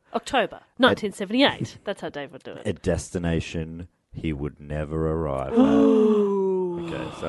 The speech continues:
Speaker 2: that's, that's the thing. So now these are the coincidences. He set off on the twenty-first of October.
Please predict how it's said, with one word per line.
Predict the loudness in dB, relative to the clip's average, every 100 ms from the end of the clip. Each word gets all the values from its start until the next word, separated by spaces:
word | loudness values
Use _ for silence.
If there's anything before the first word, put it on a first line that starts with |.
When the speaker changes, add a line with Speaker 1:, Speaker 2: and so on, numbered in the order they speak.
| -6
Speaker 2:
that's, | -8 -20 -20 _ _ _
that's | -2 -2
the | -2
thing. | -4 -4 _ _ _
So | 0
now | 4 4
these | 6 4 2
are |
the | -2
coincidences. | -2 -4 -4 -8 -8 -12 -14 -14
He | -2 2 2
set | 2 -2 4 6
off | 6 4
on | -2
the | -2
twenty-first | -2 -2 -2 0 2 2 0
of |
October. | -4 0 0 2 -2 -4